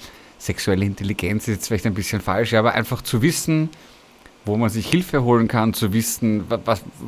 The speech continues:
wo man vielleicht aufpassen sollte, et cetera, ist, ist ein, ein ganz, ganz, ganz wichtiges Thema. Und nachdem ich in einer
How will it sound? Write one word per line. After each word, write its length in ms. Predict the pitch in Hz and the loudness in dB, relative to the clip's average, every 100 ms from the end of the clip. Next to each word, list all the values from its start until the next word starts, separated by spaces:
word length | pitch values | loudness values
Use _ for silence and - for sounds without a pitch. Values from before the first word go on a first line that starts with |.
| 107 - | -12 -6
wo 220 | 127 120 | 0 4
man 260 | 113 113 104 | 6 4 2
vielleicht 460 | 120 107 98 - | 0 2 2 2
aufpassen 440 | 107 - 113 101 110 | 2 4 2 2 0
sollte, 320 | 107 95 107 | 0 0 0
et 100 | - | -2
cetera, 360 | 90 - 98 104 - - - - | -2 0 0 0 -4 -8 -10 -4
ist, 200 | 104 - | -4 -2
ist 160 | 110 | -6
ein, 200 | 117 98 | -4 -6
ein 160 | - 95 | -6 -6
ganz, 260 | - 104 - | -4 -6 -2
ganz, 320 | 92 87 - - - - | -2 -2 -6 -18 -12 -6
ganz 220 | 95 90 | -4 -4
wichtiges 420 | 95 - 107 107 | -6 -6 -4 -4
Thema. 380 | - 107 107 139 | 0 2 6 6
Und 360 | 147 180 202 - | 6 4 2 2
nachdem 360 | 135 131 147 | 0 2 0
ich 100 | 156 | 0
in 60 | 139 | 2
einer 200 | 143 147 | 0 -2